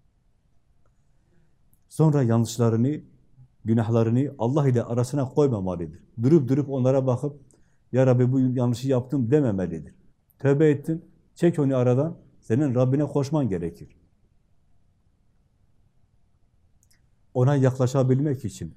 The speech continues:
onunla olabilmek için, rızasını kazanabilmek için koşman gerekiyor. O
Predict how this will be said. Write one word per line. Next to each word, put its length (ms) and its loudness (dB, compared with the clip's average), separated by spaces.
onunla 300 2
olabilmek 640 -2
için, 260 -14
rızasını 440 -4
kazanabilmek 680 -4
için 180 -12
koşman 460 -6
gerekiyor. 460 -12
O 360 2